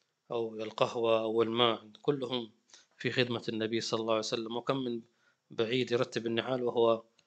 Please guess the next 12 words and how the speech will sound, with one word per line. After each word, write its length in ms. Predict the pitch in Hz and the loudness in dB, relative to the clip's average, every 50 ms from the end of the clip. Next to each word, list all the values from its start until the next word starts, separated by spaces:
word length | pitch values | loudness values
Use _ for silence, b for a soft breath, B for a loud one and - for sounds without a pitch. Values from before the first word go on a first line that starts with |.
| _ _ _ _ _ _ _ | _ _ _ _ _ _ _
في 140 | - - 120 | -6 -6 -4
الصفوف 400 | 117 - - 131 135 127 - 123 | -4 -4 -2 -2 -2 -2 -2 -4
الأولى 280 | 113 120 120 120 117 | -2 0 2 4 4
وهكذا. 560 | 117 120 117 156 147 147 - 120 113 110 104 - _ _ _ _ _ _ _ _ _ | 4 6 6 6 4 6 4 4 2 2 0 -4 _ _ _ _ _ _ _ _ _
فصدق 840 | - 139 135 123 117 131 135 131 - - - 180 170 160 160 - | 2 2 2 2 2 0 -4 -4 -4 0 2 4 4 4 6 6
الخدمة 680 | 143 139 139 131 - - 175 139 143 151 175 190 190 190 - _ _ _ _ _ _ | 4 4 4 0 2 0 0 2 4 6 6 4 4 0 -8 _ _ _ _ _ _
أن 80 | - 143 | -4 -2
الإنسان 480 | 147 147 143 - - 165 165 165 156 139 | -2 -2 -2 0 2 2 2 2 2 2
لا 260 | 139 151 165 175 165 | 2 4 4 4 4
يتأفف 600 | 147 151 151 151 160 160 - - 165 165 - - | 4 4 4 2 2 4 4 4 4 6 6 6
ولا 240 | 143 143 160 156 151 | 6 8 8 8 8
يتأخر 540 | 143 147 143 139 139 - - 156 160 160 | 6 6 4 2 4 4 4 4 4 4